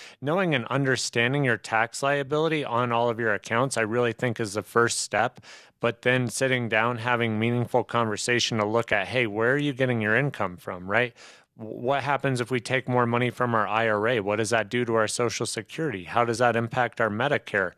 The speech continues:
You know, when we get to age seventy-three and we're mandated by the I R S that we have to take money out of certain, you know, I R A type accounts, how does that affect us in terms of tax liability based on what the brackets are projected to be?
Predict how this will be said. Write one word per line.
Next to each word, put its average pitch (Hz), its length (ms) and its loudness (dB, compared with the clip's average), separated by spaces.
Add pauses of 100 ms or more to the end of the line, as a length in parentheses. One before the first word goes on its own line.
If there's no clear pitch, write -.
(360)
You 110 80 -2
know, 113 120 2
when 113 200 0
we 123 120 0
get 131 180 0
to 117 100 -4
age 117 320 0
seventy-three 120 840 2
and 117 140 0
we're 107 140 2
mandated 123 880 0
by 113 160 2
the 113 160 0
I 113 160 2
R 110 100 2
S 123 160 -2
that 113 80 -2
we 110 80 0
have 113 220 0
to 120 100 -2
take 117 300 -2
money 110 320 2
out 110 240 0
of 110 240 -6
certain, 113 600 2
you 117 200 0
know, 107 160 2
I 107 180 4
R 104 180 2
A 107 120 0
type 117 280 -2
accounts, 127 560 0 (340)
how 127 260 0
does 123 180 -2
that 123 220 2
affect 120 420 -2
us 120 220 4
in 117 240 2
terms 113 320 0
of 110 140 0
tax 117 360 -2
liability 113 480 2
based 110 380 0
on 113 120 0
what 110 200 2
the 110 100 0
brackets 107 560 -2
are 110 80 4
projected 104 640 -2
to 92 60 -6
be? 113 260 2